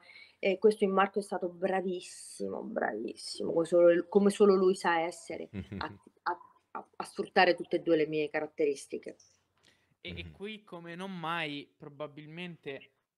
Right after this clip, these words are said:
Speaker 3: vive la, la tua affermazione iniziale su Marco, no? Che riesce veramente a far doppiare
Speaker 1: Esatto.
Speaker 3: chiunque sostanzialmente,
Speaker 1: Esatto.
Speaker 3: e in questo film ha fatto realmente doppiare
Speaker 1: Esatto.
Speaker 3: chiunque.
Speaker 1: Chiunque.
Speaker 3: <laughs> Cioè
Speaker 1: Esattame-,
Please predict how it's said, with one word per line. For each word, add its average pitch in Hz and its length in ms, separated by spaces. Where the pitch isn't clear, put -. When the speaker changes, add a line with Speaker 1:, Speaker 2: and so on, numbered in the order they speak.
Speaker 3:
vive 160 720
la, 139 260
la 139 180
tua 156 120
affermazione 143 760
iniziale 135 600
su 131 120
Marco, 120 480
no? 147 280
Che - 100
riesce 143 380
veramente 156 320
a 139 60
far 131 260
doppiare 135 680
Speaker 1:
Esatto. 147 280
Speaker 3:
chiunque 151 580
sostanzialmente, 180 840
Speaker 1:
Esatto. - 200
Speaker 3:
e 190 120
in 180 120
questo 202 300
film 196 280
ha 170 120
fatto - 360
realmente 156 640
doppiare 156 680
Speaker 1:
Esatto. 196 400
Speaker 3:
chiunque. 214 440
Speaker 1:
Chiunque. 240 540
Speaker 3:
<laughs> 285 540
Cioè - 240
Speaker 1:
Esattame-, 262 400